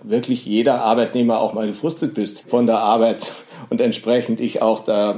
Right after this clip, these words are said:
immer die Schattenseiten durchaus voll zu hören krieg. Und davon gibt's halt leider auch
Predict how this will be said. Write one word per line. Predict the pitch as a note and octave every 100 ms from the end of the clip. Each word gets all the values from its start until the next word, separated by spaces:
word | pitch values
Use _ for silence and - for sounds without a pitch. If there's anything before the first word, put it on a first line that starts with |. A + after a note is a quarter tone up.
| -
immer | A2 A2 G#2
die | G#2+
Schattenseiten | C3 D3 C#3 G#2+ F#2+ F#2+ F#2+
durchaus | B2 B2 A2+ A2+
voll | A#2+ A2+
zu | - G#2
hören | C#3+ C#3
krieg. | - G2 - - _ _ _ -
Und | A#2+ A#2 A#2+ A#2 G#2 - - - -
davon | G#2+ A2+ A#2+
gibt's | C#3 C3+ - - -
halt | A2+ A2+ G2
leider | A2+ A#2 A#2 A2
auch | A#2 A2+